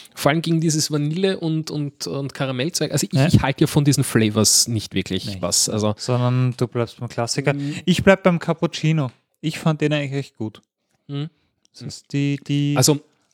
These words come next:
Speaker 2: Standardsachen gewinnen.
Speaker 1: Also dieses Vanillezeug ist halt wirklich, ähm, wie soll ich sagen, Erinnerung an,
Speaker 2: Ist
Speaker 1: an
Speaker 2: eine
Speaker 1: Kindheit.
Speaker 2: Süßspeise.
Speaker 1: Aber ist nicht wirklich meins.
Speaker 2: Ja.
Speaker 1: Was haben wir jetzt noch? Das,
Speaker 2: Ja.
Speaker 1: den, die, die Emil Latte, was war das?
Speaker 2: Ja, genau.
Speaker 1: Äh,
Speaker 2: Ein Kaffee Latte,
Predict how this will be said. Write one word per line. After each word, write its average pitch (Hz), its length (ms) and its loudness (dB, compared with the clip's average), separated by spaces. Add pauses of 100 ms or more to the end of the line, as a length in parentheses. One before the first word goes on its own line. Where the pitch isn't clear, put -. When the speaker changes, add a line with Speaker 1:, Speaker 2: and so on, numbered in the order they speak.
(180)
Speaker 2:
Standardsachen 131 880 0
gewinnen. 110 340 -2
Speaker 1:
Also 139 180 0
dieses 131 340 -4
Vanillezeug 165 800 4
ist 135 200 0
halt 135 160 0
wirklich, 156 460 -2
ähm, 131 280 -2 (140)
wie 127 100 -6
soll 139 140 2
ich 123 60 0
sagen, 135 140 0
Erinnerung 143 540 2
an, 127 180 -2
Speaker 2:
Ist 175 160 4
Speaker 1:
an 127 80 -2
Speaker 2:
eine 139 140 8
Speaker 1:
Kindheit. 165 360 6
Speaker 2:
Süßspeise. 104 640 0 (720)
Speaker 1:
Aber 131 300 -2
ist 151 200 0
nicht 165 200 -4
wirklich 151 260 0
meins. 120 320 2 (100)
Speaker 2:
Ja. 131 80 -10 (280)
Speaker 1:
Was 127 140 2
haben 147 80 2
wir 147 40 4
jetzt 147 140 2
noch? 165 160 2
Das, - 320 2
Speaker 2:
Ja. 139 120 -6
Speaker 1:
den, 135 220 0
die, - 220 -4
die 120 180 -4
Emil 147 160 4
Latte, 240 480 0 (240)
was 165 180 -6
war 185 180 -2
das? 139 260 2
Speaker 2:
Ja, 180 80 2
genau. 226 120 -4 (440)
Speaker 1:
Äh, 139 80 -6
Speaker 2:
Ein 123 240 -8
Kaffee - 200 -14
Latte, 156 280 -4